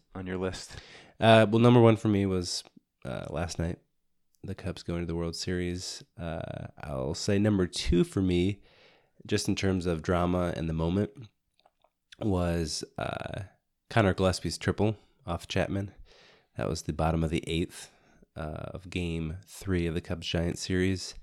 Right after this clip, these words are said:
Speaker 2: Um, when Chapman came into the game, the Cubs were up three to two. He struck out Hunter Pence, and, uh, then Gillespie came up, who's terrible against lefties,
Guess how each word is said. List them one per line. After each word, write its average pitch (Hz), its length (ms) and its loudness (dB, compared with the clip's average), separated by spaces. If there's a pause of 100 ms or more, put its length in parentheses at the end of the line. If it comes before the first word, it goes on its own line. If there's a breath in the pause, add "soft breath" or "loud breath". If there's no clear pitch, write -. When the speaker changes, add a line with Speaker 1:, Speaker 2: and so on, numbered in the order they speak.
(640 soft breath)
Speaker 2:
Um, 82 440 -10 (560)
when 82 280 -2
Chapman 92 360 4
came 101 220 2
into 110 160 6
the 87 100 2
game, 82 400 0 (420)
the 104 120 -12
Cubs 85 280 -4
were 87 80 4
up 85 140 2
three 92 200 2
to 85 80 2
two. 85 500 -2 (520 soft breath)
He - 100 -10
struck - 300 2
out 98 140 8
Hunter 92 180 8
Pence, - 540 4 (520)
and, 76 380 -10
uh, 69 180 -8
then 82 200 -6
Gillespie 78 360 -2
came 82 200 -6
up, 78 260 -4
who's 73 220 -8
terrible 98 380 6
against 87 280 2
lefties, 82 720 -2